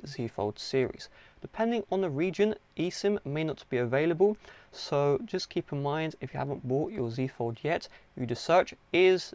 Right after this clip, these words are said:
the," and then the Z Fold series name, uh, "compatible with eSIM in my region?"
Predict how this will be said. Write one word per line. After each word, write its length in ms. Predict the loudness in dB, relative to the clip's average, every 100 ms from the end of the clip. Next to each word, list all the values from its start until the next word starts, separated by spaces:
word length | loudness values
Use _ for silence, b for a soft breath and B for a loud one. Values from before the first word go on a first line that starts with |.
| -8
the," 400 | -2 0 0 -2 b b b -12
and 80 |
then 100 | -8
the 80 | -6
Z 200 | -2 -4
Fold 280 | -2 -6 -6
series 480 | -4 0 2 0 0
name, 320 | 0 0 -2 B B B -12
uh, 160 | -6 -6
"compatible 540 | -4 -4 -4 -4 -6
with 120 | -6 -4
eSIM 480 | -4 -2 -2 -2 -4 _ _
in 280 | 0 0 -4
my 200 | -4 -2
region?" 420 | -2 0 -4 -4